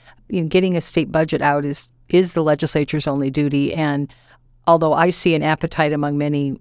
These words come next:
Republicans to have the government shut down, I don't think anybody really wants that to happen. It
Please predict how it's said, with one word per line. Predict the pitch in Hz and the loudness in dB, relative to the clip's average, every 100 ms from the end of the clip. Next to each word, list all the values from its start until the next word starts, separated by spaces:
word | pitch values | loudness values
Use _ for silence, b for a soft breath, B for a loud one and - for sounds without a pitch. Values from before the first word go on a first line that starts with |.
| _ | _
Republicans | 151 - 185 185 165 156 - | -10 -2 0 2 0 -6 -4
to | 160 147 | -4 -2
have | 143 196 - | 0 0 0
the | |
government | 151 151 143 131 | 0 0 0 -4
shut | - 139 - | -4 -4 -2
down, | 147 139 127 | -2 -2 -4
I | 165 160 | -2 -2
don't | 147 147 | -2 -4
think | 151 - | -6 -4
anybody | 147 - - 123 | -4 -4 -4 -4
really | 131 127 135 | -2 0 0
wants | 123 110 - | -2 -6 -4
that | 135 | -4
to | - | -4
happen. | 127 135 - 120 113 | -2 -4 -4 -6 -2
It | 156 | -4